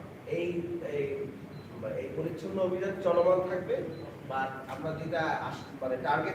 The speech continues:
করেছিলাম যে কি পরিমাণ বর্জ্য উৎপাদিত হবে, সেটা উৎপা-, সেটা আসলে উৎপাদিত হয়েছে। এই দিক থেকে আমরা বলতে পারি যে আমাদের বর্জ্য ব্যবস্থাপনার যে এস্টিমেশন,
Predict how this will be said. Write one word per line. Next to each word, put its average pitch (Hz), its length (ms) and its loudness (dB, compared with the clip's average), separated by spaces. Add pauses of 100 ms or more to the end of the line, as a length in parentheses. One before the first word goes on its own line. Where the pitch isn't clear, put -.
করেছিলাম 185 400 -4
যে 175 140 -6
কি 147 240 -8
পরিমাণ 160 380 -2
বর্জ্য 143 220 -2
উৎপাদিত 151 500 -4
হবে, 180 360 0
সেটা - 240 -2
উৎপা-, - 720 -6
সেটা 147 180 -4
আসলে 143 240 -4
উৎপাদিত 139 480 -4
হয়েছে। 143 260 -6
এই - 60 -6
দিক - 340 -6
থেকে - 140 0
আমরা - 160 0 (100)
বলতে - 200 -4
পারি - 180 -4
যে 135 60 -4
আমাদের 123 320 -4 (500)
বর্জ্য 143 240 0
ব্যবস্থাপনার 170 800 2
যে 156 100 -2
এস্টিমেশন, 143 560 0